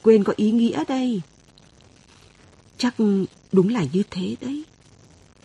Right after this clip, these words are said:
Hedwina vừa bảo và bà cũng cười. Thời gian gần đây, càng ngày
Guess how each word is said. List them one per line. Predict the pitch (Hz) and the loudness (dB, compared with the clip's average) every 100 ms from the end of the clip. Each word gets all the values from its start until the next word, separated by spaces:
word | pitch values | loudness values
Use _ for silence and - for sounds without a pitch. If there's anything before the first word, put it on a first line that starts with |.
| - - - | -20 -20 -4
Hedwina | 285 294 269 247 269 233 | 0 4 4 4 0 4
vừa | 208 | 4
bảo | 175 170 160 131 123 - - - - _ - | 6 0 -4 -6 -8 -10 -16 -20 -20 _ -12
và | 143 165 139 135 - - | -4 -4 -4 -8 -10 -6
bà | 170 147 | -4 -4
cũng | - 160 269 | -4 -4 -2
cười. | - 170 131 127 - - _ - - - _ _ _ _ _ _ _ - - - - - - | 2 2 0 -8 -18 -20 _ -20 -20 -20 _ _ _ _ _ _ _ -20 -20 -20 -20 -20 -16
Thời | - 175 127 | -6 -2 -2
gian | 196 214 | -2 -2
gần | 175 139 127 | -2 -2 -2
đây, | 190 208 - - _ - - - | -2 -4 -8 -20 _ -20 -20 0
càng | 220 185 170 | 2 4 4
ngày | 170 151 | 4 2